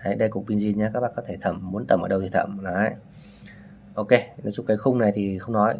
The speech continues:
còn đường miếng đông là ok rồi, màn thì em nói là ép kính rồi, không nói. Còn đây là cái main này, main nhá, các lồng còn ok hết nhá, đương nhiên là vân tay cái thứ được của em thì có hết. Đây, nhưng mà em chỉ biến, muốn các bác biết là nó còn zin, chưa bị sửa chữa thôi. Đây,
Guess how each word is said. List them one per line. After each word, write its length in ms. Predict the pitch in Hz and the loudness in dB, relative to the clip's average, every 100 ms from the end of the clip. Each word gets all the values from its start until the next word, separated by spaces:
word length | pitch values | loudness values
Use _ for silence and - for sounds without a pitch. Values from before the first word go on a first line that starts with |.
| - | -6
còn 320 | - 101 95 98 | 4 6 6 0
đường 120 | 101 | 0
miếng 100 | 107 | 2
đông 140 | 120 | 2
là 80 | 113 | 2
ok 160 | 107 107 | 2 4
rồi, 240 | 113 98 - - | 4 4 0 -2
màn 260 | 104 101 98 | 4 4 4
thì 280 | 95 98 104 | -2 -6 -4
em 160 | 104 110 | -2 2
nói 120 | 107 | 4
là 60 | |
ép 160 | 107 - | 4 2
kính 160 | 113 131 | -2 0
rồi, 100 | 113 - | -2 -4
không 160 | - | -2
nói. 140 | 104 104 - - - - - - | 0 0 -4 -16 -16 -16 -18 -8
Còn 120 | - 120 | 2 8
đây 120 | 127 | 8
là 120 | 117 | 8
cái 160 | 107 107 | 8 6
main 220 | 127 131 | 8 8
này, 100 | 107 - - - - - - - | 6 -2 -16 -20 -20 -20 -20 -2
main 220 | 123 123 | 4 6
nhá, 160 | 127 131 - | 6 2 0
các 180 | 127 | 2
lồng 480 | 131 113 101 95 92 | 8 8 6 2 -2
còn 220 | 92 98 98 | 2 4 4
ok 160 | 104 | 2
hết 280 | 120 127 143 | 4 4 4
nhá, 80 | 143 - - | 0 -4 -6
đương 180 | 110 107 | -2 0
nhiên 140 | 117 | 2
là 80 | 104 | 4
vân 180 | 107 107 | 2 4
tay 140 | 110 | 4
cái 100 | 107 | 4
thứ 120 | 113 120 | -2 -4
được 80 | 104 | 0
của 60 | |
em 200 | 98 104 | 0 2
thì 60 | 104 95 | 0 0
có 140 | 92 | 2
hết. 180 | 120 135 - - - - - - - - - | 2 0 -6 -20 -20 -20 -20 -20 -20 -20 -8
Đây, 160 | - 101 - - - - | 0 0 0 -14 -16 -6
nhưng 180 | 107 | 0
mà 80 | 104 | 2
em 100 | 101 | 2
chỉ 120 | 101 | 0
biến, 240 | 95 110 120 123 | -4 -4 -4 -6
muốn 380 | 117 113 123 131 | -4 -4 -4 0
các 100 | 127 | 0
bác 140 | 123 | 2
biết 140 | 139 | 0
là 60 | 104 | 0
nó 260 | 95 95 104 | -2 -2 0
còn 200 | 117 107 | 0 4
zin, 220 | 123 117 - | 4 2 -2
chưa 120 | 117 | -2
bị 120 | 107 | 0
sửa 140 | 101 | -2
chữa 200 | 90 120 | -2 2
thôi. 160 | 131 127 - - - - - - - - | 4 4 0 -20 -20 -20 -20 -20 -20 0
Đây, 240 | 110 101 | 4 4